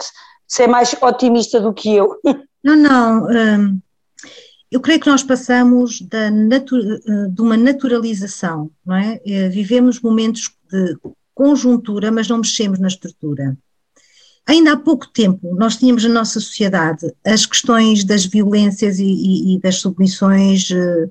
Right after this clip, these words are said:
Speaker 2: eh, naturalizadas. E quando falamos de violência contra as mulheres, ela estava naturalizada. E, portanto, era normal, naturalizada, normalizada,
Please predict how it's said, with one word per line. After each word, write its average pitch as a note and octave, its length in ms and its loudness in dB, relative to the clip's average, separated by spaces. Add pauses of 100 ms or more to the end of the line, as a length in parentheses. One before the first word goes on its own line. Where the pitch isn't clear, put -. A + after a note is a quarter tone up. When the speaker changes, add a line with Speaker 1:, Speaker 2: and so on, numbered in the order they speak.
(360)
Speaker 2:
eh, G3 200 0
naturalizadas. A#3+ 1120 2
E F#3+ 60 -8
quando G#3 200 -2
falamos A3+ 260 0
de G3 60 -2
violência G#3+ 360 0
contra G3 240 -2
as F#3+ 100 -4
mulheres, G3+ 240 0
ela G#3+ 120 2
estava G3 600 -4
naturalizada. F3+ 960 -2
E, D#3+ 80 -4
portanto, G#3+ 280 -4
era A#3+ 180 4
normal, A3 760 4
naturalizada, A3 880 2
normalizada, G3 960 0